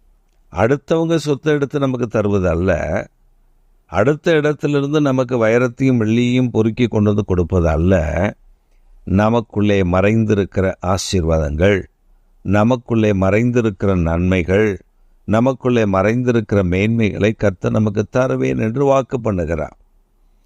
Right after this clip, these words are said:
இந்த வாக்குத்தத்தத்தை பிடித்து கொண்டு நாம்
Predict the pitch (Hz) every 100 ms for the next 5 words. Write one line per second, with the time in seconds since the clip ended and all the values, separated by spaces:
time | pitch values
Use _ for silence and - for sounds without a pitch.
0 | _ _ _ - 127 127 123 147 190 -
1 | 151 156 135 127 127 110 117 131 - 135
2 | 117 107 101 98 90 82 80 107